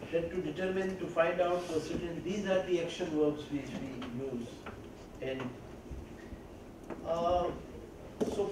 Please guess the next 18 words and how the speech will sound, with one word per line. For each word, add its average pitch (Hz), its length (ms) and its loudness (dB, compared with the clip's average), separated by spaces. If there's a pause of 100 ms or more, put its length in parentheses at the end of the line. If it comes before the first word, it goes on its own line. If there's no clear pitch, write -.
(200)
for 202 120 12
instance, 233 540 8
there 180 160 2
are 185 180 8
descriptive - 520 0
objectives 139 720 2
to 151 100 -4
find 165 300 4
out 185 240 4
the 160 100 2
opinion 175 360 2
of 160 180 4
the 160 120 -2
employees 151 420 4
about 147 300 4
the 143 60 -2
medical 139 360 2
facilities 127 580 -6